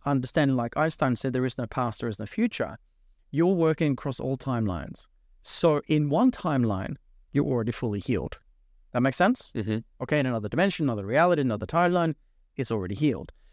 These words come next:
Speaker 1: So now that we can achieve that, you know, there's a reason why Professor Bruce Lipton created the, the, the epigenetics or, or really s-, s-, re-, realized epigenetics, 'cause it's a fundamental constituent of truth. And he said, "It's the biology of belief."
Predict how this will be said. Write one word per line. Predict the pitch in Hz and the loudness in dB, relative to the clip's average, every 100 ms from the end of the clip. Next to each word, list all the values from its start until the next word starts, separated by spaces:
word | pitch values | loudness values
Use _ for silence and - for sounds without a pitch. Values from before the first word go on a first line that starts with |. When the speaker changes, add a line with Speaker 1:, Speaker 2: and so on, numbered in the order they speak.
| - _ | -20 _
Speaker 1:
So | - | 2
now | 165 214 | 6 6
that | 240 | 4
we | 214 | 2
can | 202 | 0
achieve | 151 - 143 117 | -2 -2 -2 0
that, | 107 160 90 - - _ - | 4 4 2 -8 -20 _ 0
you | 185 | 0
know, | 117 | 2
there's | 139 156 | 0 0
a | |
reason | 196 254 240 | 2 2 4
why | 160 | 2
Professor | 147 139 143 - | 2 0 -2 -2
Bruce | - 135 127 | -2 -2 -2
Lipton | 143 131 - 113 139 - _ _ | -4 -2 0 0 -2 -6 _ _
created | - 165 160 170 196 170 | -2 2 4 4 4 2
the, | 120 117 _ | -2 -2 _
the, | 135 - | -8 -8
the | 135 123 117 - | -2 -2 0 -2
epigenetics | - 120 135 120 113 135 | 0 0 2 2 0 -2
or, | 127 - | -4 -2
or | 135 | 0
really | 123 139 120 | 2 2 0
s-, | - - | -4 -16
s-, | - - 117 | -18 -18 -10
re-, | 123 139 | 0 0
realized | 139 123 135 196 208 139 110 117 - - | 0 -2 0 4 4 4 2 -2 -4 -6
epigenetics, | 120 113 113 92 101 - | -4 0 0 0 -4 -6
'cause | - 131 | -4 -2
it's | 131 | 0
a | 127 | 0
fundamental | 139 120 117 110 104 104 117 _ | 2 0 2 -2 -2 -6 -8 _
constituent | - 123 - 131 110 101 | -4 0 0 0 -2 -2
of | 101 | -4
truth. | - - 135 147 - _ _ - _ - _ _ | -2 0 0 -2 -8 _ _ -20 _ -20 _ _
And | 156 160 | 0 2
he | 175 | 2
said, | - 151 131 _ _ _ | 4 4 4 _ _ _
"It's | - - | -14 -6
the | 127 | 0
biology | 139 131 120 113 | 2 2 0 0
of | 110 90 | -2 0
belief." | 110 160 90 - | 4 4 2 -8